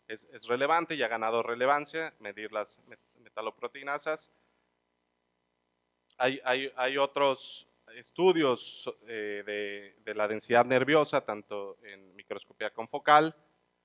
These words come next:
y también, eh, varias, la altura del menisco es, es relevante. Tenemos la, la fortuna de tener en el, en el hospital, en el Conde Valenciana, este equipo, el, la Cridiac, que se perdió un poquito, pero a mí,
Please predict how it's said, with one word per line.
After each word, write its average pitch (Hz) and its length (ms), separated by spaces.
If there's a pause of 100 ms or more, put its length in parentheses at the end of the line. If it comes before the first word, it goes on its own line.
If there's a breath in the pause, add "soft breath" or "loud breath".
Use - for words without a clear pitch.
(120)
y 151 140
también, 147 600
eh, 113 640 (100)
varias, 120 640 (160)
la 120 160
altura 135 280
del 127 120
menisco 120 720
es, - 380
es 117 160
relevante. 101 600 (340)
Tenemos 151 220
la, 151 180
la 139 120
fortuna 165 420
de 156 60
tener 143 280
en 147 140
el, 113 240
en 113 120
el 107 100
hospital, 147 440
en 127 100
el 101 120
Conde 120 220
Valenciana, 120 720 (440)
este 127 280
equipo, 151 420
el, 147 120 (140)
la 95 80
Cridiac, 113 460 (280)
que 117 180 (220)
se - 120
perdió 113 220
un 110 60
poquito, 151 340
pero 143 220
a 123 80
mí, 160 200